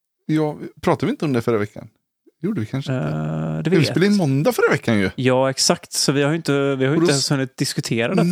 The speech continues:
Speaker 1: nej, jädra skit också.
Speaker 2: Ja, då tappar vi Viktor där och jädra tråkigt. Men,
Speaker 1: Ja,
Speaker 2: eh,
Speaker 1: det var surt. Nej, men det var ju svinmäktigt. Eh, shoutout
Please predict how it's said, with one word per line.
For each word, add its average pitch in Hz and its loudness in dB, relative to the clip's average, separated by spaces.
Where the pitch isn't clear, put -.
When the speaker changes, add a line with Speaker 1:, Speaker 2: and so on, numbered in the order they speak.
Speaker 1:
nej, 214 0
jädra 180 -2
skit - -4
också. 117 0
Speaker 2:
Ja, 147 4
då 120 0
tappar - 0
vi 143 -2
Viktor 156 -2
där 143 2
och 131 0
jädra 143 -2
tråkigt. - -6
Men, 135 -4
Speaker 1:
Ja, 139 -4
Speaker 2:
eh, 156 0
Speaker 1:
det 180 -4
var 185 -4
surt. 127 -6
Nej, 165 4
men 175 4
det 156 4
var 185 4
ju 185 2
svinmäktigt. 156 0
Eh, 156 2
shoutout 160 0